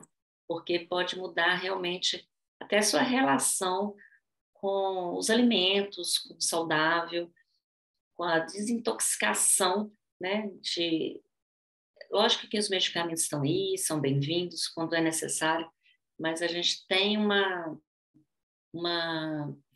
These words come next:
facilidade de acesso que em outros países a gente não tem, de você ir ali numa farmácia, ter sempre remédio em casa e se automedicar. E a proposta é você ter soluções em casa, você ter uma farmacinha.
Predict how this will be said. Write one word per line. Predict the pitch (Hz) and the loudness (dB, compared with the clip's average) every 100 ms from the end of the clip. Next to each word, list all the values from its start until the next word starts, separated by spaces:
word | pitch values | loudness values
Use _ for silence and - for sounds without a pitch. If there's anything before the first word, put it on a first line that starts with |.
| - - - | -14 -4 2
facilidade | 233 247 233 - 185 196 190 | 2 4 2 4 4 4 2
de | 175 | 2
acesso | 170 - 156 156 160 - - _ _ _ _ | 2 2 4 4 4 -2 -10 _ _ _ _
que | 180 | -2
em | |
outros | 175 180 | -2 -2
países | - 170 170 175 180 | 0 4 4 4 0
a | |
gente | 175 180 - | -2 -2 0
não | 202 - | 0 2
tem, | 226 165 165 208 _ _ _ _ _ _ _ _ - | 2 2 2 -4 _ _ _ _ _ _ _ _ -12
de | 147 | -10
você | 156 160 | -2 2
ir | 160 165 | 4 4
ali | 165 | 2
numa | 190 180 | -2 -2
farmácia, | 175 165 160 156 170 170 151 | -2 0 2 4 4 0 -4
ter | 160 | -4
sempre | - 170 185 | -6 -6 -6
remédio | 170 160 160 | -2 0 -2
em | 170 | -6
casa | - 151 160 165 151 165 _ _ | 0 2 4 2 -2 -10 _ _
e | - | -8
se | - 160 | -2 2
automedicar. | 160 165 160 - - 151 165 - - _ - | 2 0 0 0 2 2 2 -2 -14 _ -4
E | 170 | -2
a | |
proposta | - 185 175 180 190 208 202 | 0 0 2 2 2 -2 -2
é | 190 | -2
você | 196 196 | -2 0
ter | 226 | 0
soluções | 262 330 320 269 214 220 | 0 2 2 2 0 -2
em | - | -2
casa, | 170 160 160 | 0 0 0
você | - 165 | -6 -6
ter | 196 | -4
uma | 226 | -4
farmacinha. | - 247 269 269 - 190 185 190 208 | 0 4 4 4 0 -2 -4 -4 -6